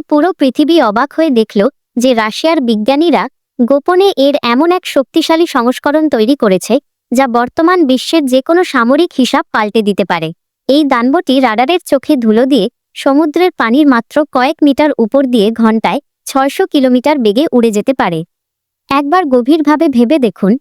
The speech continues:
এটি একটি বিশাল জাহাজের মতো ভারী ওজন বইতে পারে, আবার একটি শক্তিশালী যুদ্ধবিমানের মতো দ্রুত গতিতে ছুটতে পারে। না এটি পুরোপুরি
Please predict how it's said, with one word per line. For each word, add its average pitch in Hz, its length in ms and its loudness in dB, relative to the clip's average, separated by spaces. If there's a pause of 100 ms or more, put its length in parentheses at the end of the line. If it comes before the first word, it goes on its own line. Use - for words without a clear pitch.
(280)
এটি 285 240 0
একটি 359 220 -2
বিশাল 262 380 0
জাহাজের 247 440 0
মতো 220 280 0
ভারী 240 340 0
ওজন 233 280 2
বইতে 196 280 0
পারে, 165 240 -2 (360)
আবার 269 240 0
একটি 330 240 0
শক্তিশালী 320 600 0
যুদ্ধবিমানের 294 720 2
মতো 226 280 0
দ্রুত 254 360 0
গতিতে 226 340 0
ছুটতে - 360 -4
পারে। 156 240 -4 (320)
না 277 220 2
এটি 349 260 -2
পুরোপুরি 294 440 0